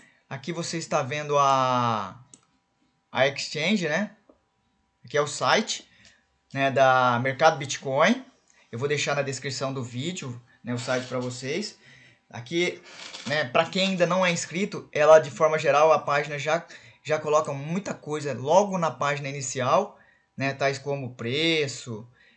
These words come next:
né, alguns detalhes de, de simulações de, de valores. E aqui s-, o serviço dela, né, além de moedas, ela tem precatórios, tem moedas recém-lançadas também aí, ó, que no caso da Wibix,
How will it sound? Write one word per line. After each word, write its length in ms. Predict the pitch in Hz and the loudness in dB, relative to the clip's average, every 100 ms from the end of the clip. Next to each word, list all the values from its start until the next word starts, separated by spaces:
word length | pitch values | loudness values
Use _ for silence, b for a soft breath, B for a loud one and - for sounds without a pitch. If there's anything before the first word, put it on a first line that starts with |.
| b | b
né, 180 | 123 131 | -4 -2
alguns 440 | 123 120 147 135 - | -2 -4 -8 -10 -6
detalhes 560 | 139 127 131 135 131 | -6 -2 0 0 -2
de, 340 | 131 131 117 b b b - - _ | -6 -6 -8 b b b -20 -20 _
de 80 | 123 | -6
simulações 600 | - 147 143 127 143 143 | -6 -2 -4 -4 -8 -8
de, 120 | 135 | -8
de 120 | 127 131 | -8 -4
valores. 1120 | 131 113 113 127 170 185 185 156 123 120 b b b b - | -2 -2 -2 -2 0 2 4 2 -2 -8 b b b b -4
E 80 | 139 | -2
aqui 200 | 139 165 | -2 -6
s-, 200 | - - _ _ _ _ _ _ _ _ _ - | -12 -18 _ _ _ _ _ _ _ _ _ -12
o 60 | |
serviço 480 | - 165 151 165 - | -2 -2 -2 -6 -4
dela, 480 | 139 196 165 127 - _ _ _ _ _ _ - | 2 2 2 -2 -14 _ _ _ _ _ _ -6
né, 260 | 143 170 - - | -2 -2 -6 -6
além 280 | 127 151 | -2 -2
de 120 | 165 147 | -2 -4
moedas, 420 | 135 151 151 139 | 0 2 0 0
ela 300 | 139 131 B B B - | 2 2 B B B -10
tem 120 | 139 | -6
precatórios, 1000 | 143 160 147 - 135 151 156 131 120 - B B B | -4 -2 -4 -4 2 6 6 4 -2 -12 B B B
tem 100 | 131 | -10
moedas 400 | 143 147 151 143 | -6 0 0 -2
recém-lançadas 840 | 151 127 156 160 143 - 131 135 120 | -6 -4 -4 -4 -4 -4 -4 -4 -6
também 300 | 127 131 135 | -6 -4 -4
aí, 220 | 135 151 | 0 -2
ó, 80 | 113 | -2
que 140 | 120 | -6
no 120 | 120 | -6
caso 260 | 123 127 120 | -4 -4 -2
da 120 | 120 | -4
Wibix, 800 | 113 127 165 170 135 127 - | -4 -4 -4 -4 -6 -10 -12